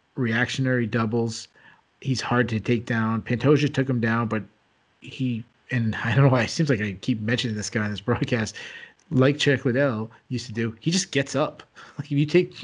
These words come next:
figure it out, he's just like, "Oh, I'm stronger than you. I'm just getting right back up." Um, and he's just an absolute submission threat. He had that beautiful guillotine against Tim Elliott. He showed that it wasn't a fluke. He just did the same thing in Alex Perez. And Alex Perez, he had one-handed at one point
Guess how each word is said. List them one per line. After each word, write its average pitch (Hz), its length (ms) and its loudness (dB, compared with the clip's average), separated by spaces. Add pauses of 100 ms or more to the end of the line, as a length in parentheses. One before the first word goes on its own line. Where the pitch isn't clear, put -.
(560)
figure 131 280 0
it 135 80 2
out, 127 60 0
he's 107 100 -4
just 127 120 -4
like, 113 180 -2
"Oh, 143 80 0
I'm 143 140 4
stronger 127 260 2
than 113 80 -2
you. 104 80 -2
I'm 107 80 -4
just 113 100 -8
getting 113 140 -4
right 107 100 -2
back 101 220 -6
up." 104 140 -4 (720)
Um, 110 340 0 (180)
and 147 100 4
he's 135 120 4
just 131 160 0
an - 180 -8
absolute 95 460 -6
submission 92 420 -10
threat. 95 320 -10 (600)
He 127 60 -2
had 123 160 2
that 117 160 -2
beautiful 123 300 0
guillotine 113 540 -2
against 101 400 -6
Tim 110 160 0
Elliott. 101 240 -2
He - 140 -6
showed 123 320 4
that 113 100 4
it 107 60 2
wasn't 104 320 -2
a - 20 -18
fluke. 110 180 -4
He 113 80 -10
just 107 140 -6
did 101 100 -8
the 98 60 -6
same 113 420 -2
thing 104 260 -2
in 101 80 -2
Alex 101 280 -2
Perez. 101 360 -4 (200)
And 139 120 2
Alex 156 200 4
Perez, 127 200 2
he 117 80 -2
had 98 220 -4
one-handed 113 640 -2
at 113 100 -2
one 110 160 -2
point 117 360 -6